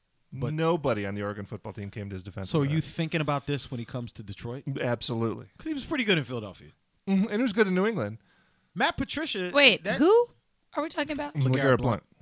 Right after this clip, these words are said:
Speaker 3: Oh, yeah. Okay.
Speaker 2: Yeah. But I,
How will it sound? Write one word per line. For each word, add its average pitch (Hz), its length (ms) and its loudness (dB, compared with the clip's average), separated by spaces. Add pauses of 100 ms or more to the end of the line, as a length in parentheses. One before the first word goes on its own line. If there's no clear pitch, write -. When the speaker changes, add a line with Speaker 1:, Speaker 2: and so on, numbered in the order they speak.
(220)
Speaker 3:
Oh, 165 400 -8
yeah. 160 220 -18 (360)
Okay. 170 160 -20
Speaker 2:
Yeah. - 60 -16 (1120)
But - 120 -8 (160)
I, 170 80 0